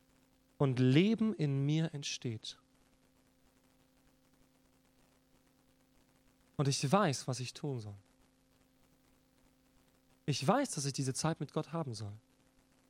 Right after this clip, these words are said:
Ich glaube, es sind genau diese einfachen Dinge, von denen wir genau wissen, dass wir sie tun sollen.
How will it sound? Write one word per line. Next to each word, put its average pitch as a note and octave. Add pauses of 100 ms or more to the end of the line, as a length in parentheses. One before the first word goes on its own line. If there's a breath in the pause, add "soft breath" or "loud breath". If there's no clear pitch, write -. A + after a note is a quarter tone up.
(1600)
Ich D#3+
glaube, G#3+
es G3
sind G3+
genau A3
diese F3+
einfachen G3
Dinge, F#3
von C#3
denen D#3+
wir D3+
genau E3+
wissen, E3+
dass B2+
wir C#3+
sie C3+
tun F3+
sollen. G#2